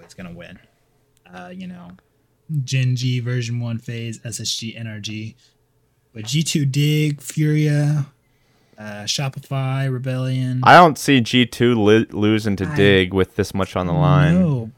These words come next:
Speaker 2: Like, I know Dig's
Speaker 1: Here's the
Speaker 2: good,
Speaker 1: thing,
Speaker 2: but
Speaker 1: Owen. G two, when their backs are to the wall and they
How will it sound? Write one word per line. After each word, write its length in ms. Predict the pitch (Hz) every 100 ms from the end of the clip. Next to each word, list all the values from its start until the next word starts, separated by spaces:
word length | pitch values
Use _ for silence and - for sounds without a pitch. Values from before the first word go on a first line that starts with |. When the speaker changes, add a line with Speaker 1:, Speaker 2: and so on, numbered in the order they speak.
| _
Speaker 2:
Like, 140 | - -
I 60 |
know 120 | 107 113
Dig's 320 | 104 104 98
Speaker 1:
Here's 380 | - 101 101 -
the 60 | 92
Speaker 2:
good, 0 |
Speaker 1:
thing, 40 |
Speaker 2:
but 260 | - 80 80
Speaker 1:
Owen. 240 | 82 - - _ _ _ _ _ _ _ _ 135
G 240 | 123 143
two, 340 | 156 - 147 160 _ _ _ _ _ _ -
when 180 | 123
their 120 | 135 156
backs 460 | 143 127 160 -
are 60 | 113
to 160 | - 123
the 80 |
wall 560 | 101 95 92 95 127 131 _ _ _ _ _ _ _ _ _
and 160 | 107 107
they 160 | 110